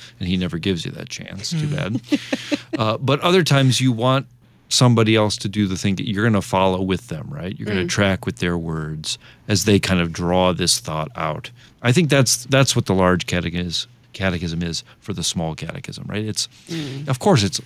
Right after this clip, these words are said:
Speaker 1: more words, it's more verbose, uh, but it's, uh, i-, it's meditating and thinking and, and talking out kind of the conclusions that can be drawn from the more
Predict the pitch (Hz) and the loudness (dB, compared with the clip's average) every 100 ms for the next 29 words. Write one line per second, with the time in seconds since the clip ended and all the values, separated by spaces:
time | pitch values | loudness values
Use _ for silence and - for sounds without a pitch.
0 | - - 107 104 123 110 98 78 - - | -14 -6 2 6 6 6 6 2 -2 -8
1 | - - - 104 101 95 80 87 82 - | -10 -8 0 2 2 0 -2 -4 -2 -4
2 | - - - - - - - 87 85 - | -4 -6 -18 -20 -20 -20 -6 -4 -4 -2
3 | 104 95 - - 90 82 82 - 143 139 | 0 0 0 2 2 2 0 -6 -12 -10
4 | - 113 - _ _ _ _ _ _ _ | -6 -6 -6 _ _ _ _ _ _ _
5 | - - 139 107 98 87 92 85 85 82 | -20 -4 2 4 4 2 0 0 0 -2
6 | 76 - 123 127 104 82 80 82 - 101 | -6 -2 2 4 2 -2 -2 -8 -8 -10
7 | - 113 120 117 107 107 98 - 143 - | -4 2 2 2 2 4 2 0 -10 -14
8 | - - - - - 98 87 90 - 90 | -20 -18 -18 -16 -2 0 2 -2 -4 -6
9 | - 104 95 90 82 90 - 82 85 78 | 2 2 2 0 -2 -6 -8 -8 -8 -4
10 | 87 82 78 85 85 82 | -2 -2 -4 -4 -4 -4